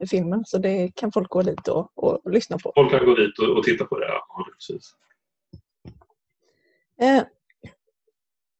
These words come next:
Speaker 1: det, men det här med källhänvisningar då. Du, jag vet att du nämnde någonting om det på Släktforskarcaféet och jag var inte riktigt, eh, närvarande med tanke på att mina barn var närvarande, som du vet. <laughs>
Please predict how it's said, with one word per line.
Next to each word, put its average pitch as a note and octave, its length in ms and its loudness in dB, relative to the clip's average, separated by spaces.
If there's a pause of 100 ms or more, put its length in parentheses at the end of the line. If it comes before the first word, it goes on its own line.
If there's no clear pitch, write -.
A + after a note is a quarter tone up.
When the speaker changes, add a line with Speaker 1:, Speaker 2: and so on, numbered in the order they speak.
Speaker 1:
det, C4+ 60 2
men F4 140 6
det F#4 60 6
här D#4+ 260 4
med G3 340 2
källhänvisningar A3+ 1120 2
då. - 120 2 (160)
Du, C4 180 4
jag A#3+ 180 6
vet D#4+ 220 4
att C4+ 140 -4
du A#3+ 400 6 (260)
nämnde F#3+ 800 4 (520)
någonting F3+ 400 0
om E3+ 160 0
det D#3+ 320 4
på - 120 2
Släktforskarcaféet F3+ 1000 -2
och F#3 60 4
jag F3+ 80 6
var E3+ 100 2
inte G3+ 220 2
riktigt, - 480 -4
eh, B2+ 260 2 (420)
närvarande A#3 680 2
med D4 120 0
tanke C4+ 240 -2
på G#3+ 80 0
att G#3+ 100 -2
mina G#3+ 220 0
barn D#4+ 300 0
var D#4+ 80 2
närvarande, F#3 640 0
som - 140 -4
du F#3 120 2
vet. G#3+ 160 -4
<laughs> - 100 -14